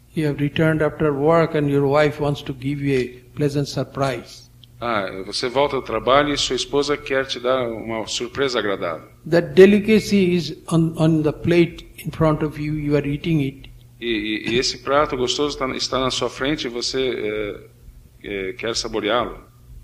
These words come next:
Speaker 1: But you are thinking of some other problems with great concentration concerning your work
Speaker 2: É, mas
Speaker 1: in your
Speaker 2: você,
Speaker 1: office.
Speaker 2: mas você está preocupado com outros problemas, eh, relacionados ao seu trabalho.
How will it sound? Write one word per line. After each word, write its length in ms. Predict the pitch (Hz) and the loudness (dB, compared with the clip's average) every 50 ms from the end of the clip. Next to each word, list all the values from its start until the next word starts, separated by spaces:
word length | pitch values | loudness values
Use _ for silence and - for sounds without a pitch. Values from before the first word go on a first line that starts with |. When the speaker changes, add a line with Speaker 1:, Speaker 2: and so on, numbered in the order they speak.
| - | -6
Speaker 1:
But 180 | - 170 170 160 | -4 -4 -2 0
you 160 | 175 185 196 | 4 6 6
are 100 | 190 190 | 6 6
thinking 480 | - - 196 208 220 214 214 220 214 202 | 4 4 4 4 4 4 2 4 6 8
of 200 | 202 175 - - | 6 6 4 0
some 400 | - 170 190 190 175 - - - - - - - - - | 0 2 2 2 2 -2 -6 -10 -18 -20 -20 -20 -6 -2
other 260 | 160 175 175 208 214 | -2 2 4 4 4
problems 840 | 214 - - - 180 185 180 175 196 196 180 151 - - - - - - - - - - - - | 4 2 0 2 4 4 6 6 6 4 4 4 2 -2 -10 -14 -16 -20 -20 -20 -20 -16 -6 -2
with 140 | 170 165 160 - | 0 0 0 4
great 280 | - 185 190 196 185 - | 8 8 10 10 8 6
concentration 1000 | - 185 180 185 - 175 151 - - - 160 165 160 - 160 147 135 123 117 - - _ - - - - | 4 4 4 4 4 4 2 2 2 4 4 4 4 4 2 -2 -2 -2 -4 -10 -16 _ -20 -20 -12 -4
concerning 600 | - 156 156 151 - 160 151 151 147 147 147 147 139 | 0 0 0 2 2 2 2 2 2 2 0 2 2
your 160 | 135 131 123 | 2 2 0
work 480 | 120 131 143 139 139 135 - - - - - - - - - - - - - - | 0 0 0 0 0 -2 -6 -14 -20 -20 -20 -20 -20 -20 -20 -20 -20 -20 -18 -12
Speaker 2:
É, 120 | - 117 117 | -8 -4 0
mas 200 | 117 117 143 143 | 2 2 2 2
Speaker 1:
in 20 | 139 | 4
your 80 | 135 135 | 4 4
Speaker 2:
você, 40 | 139 135 | 4 4
Speaker 1:
office. 440 | 127 - 120 - - - - - - | 4 2 -2 -6 -8 -12 -16 -16 -12
Speaker 2:
mas 180 | 120 110 110 110 | -8 -8 -8 -6
você 180 | 117 - - 143 | -4 -4 -4 -4
está 200 | 131 - 147 - | -2 -2 -2 -2
preocupado 580 | - 139 135 - - - - 135 139 135 139 | 0 0 -2 -2 -2 2 4 4 4 4 2
com 160 | 135 - 127 | -2 -4 -2
outros 400 | 127 139 160 170 165 - - 135 | 0 2 2 2 0 -2 -6 -12
problemas, 760 | - - 131 120 123 123 135 147 151 143 135 127 120 123 - - | -8 -6 -4 -2 0 2 2 2 2 0 0 -2 -2 -4 -4 -4
eh, 440 | 113 110 107 104 104 101 - 110 | -2 -2 -2 -2 -2 -2 -4 -6
relacionados 640 | 107 113 113 113 110 - - 113 120 123 123 120 117 120 | -6 -4 -2 -2 -2 -2 -2 -2 0 -2 -2 -2 -2 -4
ao 80 | 110 | -4
seu 200 | - - 127 127 | -2 0 0 0
trabalho. 560 | - 123 110 104 113 117 117 104 90 90 82 | 0 0 2 4 4 4 4 4 2 -2 -8